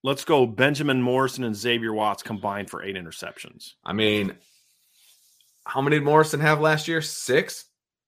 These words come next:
Speaker 2: Yeah, okay. So we're, we're saying that, that Watts is gonna have two? I mean, first of all, Morrison having six again, I think, is gonna be very difficult 'cause I just don't know how much they're gonna be throwing his direction. Now, if Cam Hart steps up like I think he can,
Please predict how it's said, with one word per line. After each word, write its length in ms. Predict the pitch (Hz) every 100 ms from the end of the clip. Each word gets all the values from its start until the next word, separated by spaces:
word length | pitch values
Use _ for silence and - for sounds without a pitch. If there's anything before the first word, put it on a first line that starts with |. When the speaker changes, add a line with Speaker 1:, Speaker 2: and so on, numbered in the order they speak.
| _ _ -
Speaker 2:
Yeah, 340 | 90 82 78
okay. 380 | 90 - 85 71
So 840 | 71 - 101 101 101 98 95 92 - _ _ _ _ -
we're, 140 | 104 107
we're 120 | 107
saying 320 | - 120 113
that, 280 | 110 101 - _
that 340 | 107 104 98 92
Watts 360 | 95 104 107
is 100 | 92
gonna 220 | 110 101
have 360 | 92 101 95 85
two? 520 | - 117 139 196 202 -
I 100 | 156
mean, 300 | - 117 104
first 240 | 208 -
of 80 | 131
all, 300 | 127 113 -
Morrison 440 | 135 143 180 - 131
having 280 | 127 110 92
six 380 | - 123 -
again, 280 | 95 78 90
I 60 | 90
think, 180 | 95 87
is 80 | 80
gonna 160 | 90
be 140 | 85 85
very 240 | 85 87 78
difficult 680 | 101 104 76 - 73 71 - _ _ _ -
'cause 80 | 107
I 80 |
just 240 | 107 143 139
don't 160 | 139
know 100 | 127
how 140 | 113 120
much 240 | 113 -
they're 100 | 117
gonna 160 | 104 104
be 100 | 95
throwing 360 | - 107 107 101
his 160 | 98
direction. 640 | 80 78 85 - 156 165 120
Now, 220 | 117 87
if 200 | 113 -
Cam 260 | - 143 120
Hart 180 | 127
steps 320 | - 123 - 123
up 160 | 120
like 160 | 110 104
I 60 |
think 180 | 95 117
he 80 | 95
can, 460 | - 160 175 110